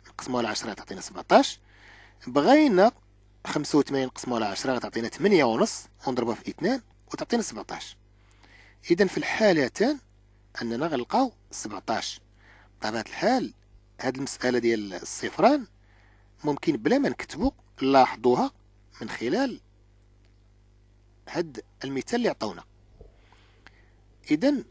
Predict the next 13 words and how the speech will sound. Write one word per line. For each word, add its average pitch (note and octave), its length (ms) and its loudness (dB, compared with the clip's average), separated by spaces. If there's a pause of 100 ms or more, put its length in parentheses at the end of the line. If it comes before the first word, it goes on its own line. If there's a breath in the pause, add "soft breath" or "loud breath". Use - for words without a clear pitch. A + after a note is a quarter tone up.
بطبيعة A#2+ 220 -4
الحال F#3 220 -2
غتعطينا D#3 320 -4
سبعتاش. F2+ 580 -12 (2250)
نطبقوا G#3 420 6
هاد E3 80 6
المسألة C#3 360 -2
مع G#2+ 480 -6 (480)
هاد G#2+ 120 -10
الأمثلة A2+ 420 -6
الأخرى. G#3 400 -2 (1300 soft breath)
أحسب F3 480 -2
ذهنيًا. A2+ 440 -4